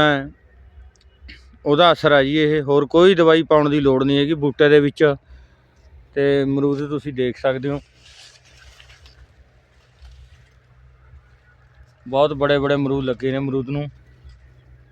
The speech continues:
ਪਹਿਲਾਂ ਫਲ ਬਹੁਤ ਘੱਟ ਲੱਗਦਾ ਸੀਗਾ ਤੇ ਜਦੋਂ ਆਪਾਂ ਇਹਦੇ ਵਿੱਚ ਕਲੀ ਦਾ ਚੂਨਾ ਪਾਉਣ ਲੱਗ ਗਏ ਤੇ ਉਦੋਂ ਤੋਂ ਫਲ ਬਹੁਤ ਵਧੀਆ ਲੱਗਣ ਲੱਗਿਆ ਜੀ ਇਹਨੂੰ।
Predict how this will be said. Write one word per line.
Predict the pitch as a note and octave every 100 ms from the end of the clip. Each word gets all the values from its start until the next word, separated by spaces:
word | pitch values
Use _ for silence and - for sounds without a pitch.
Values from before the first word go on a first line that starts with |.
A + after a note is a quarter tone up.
| _ _ _ - - _ -
ਪਹਿਲਾਂ | C3+ C#3+ E3+ E3 E3 D#3 A2 -
ਫਲ | C#3+ C#3+
ਬਹੁਤ | D3+ D#3+ F3
ਘੱਟ | F3 D3
ਲੱਗਦਾ | D3 C3+ C#3
ਸੀਗਾ | C3+ D3+ E3+ D#3+ - - - - - - - - - _
ਤੇ | D3
ਜਦੋਂ | C3 D3+ D#3+
ਆਪਾਂ | D#3 E3
ਇਹਦੇ | E3+
ਵਿੱਚ | F#3 E3+
ਕਲੀ | D#3 D#3+ E3
ਦਾ | E3
ਚੂਨਾ | D#3+ D#3 D#3+
ਪਾਉਣ | D3 D3+ D#3
ਲੱਗ | D3
ਗਏ | C3 D#3 D3 C3 - - - - - - - - - - - - - - - - - - _ - - _ _ _ _ - _
ਤੇ | D3
ਉਦੋਂ | D3 D3+ D#3
ਤੋਂ | D#3+ D#3 D#3 - - _ _ - -
ਫਲ | D3 D3+
ਬਹੁਤ | D3+ E3
ਵਧੀਆ | E3 D3 E3+ F3
ਲੱਗਣ | C#3+ D3+
ਲੱਗਿਆ | C#3+ A#2+ D3
ਜੀ | D3+
ਇਹਨੂੰ। | E3+ F3+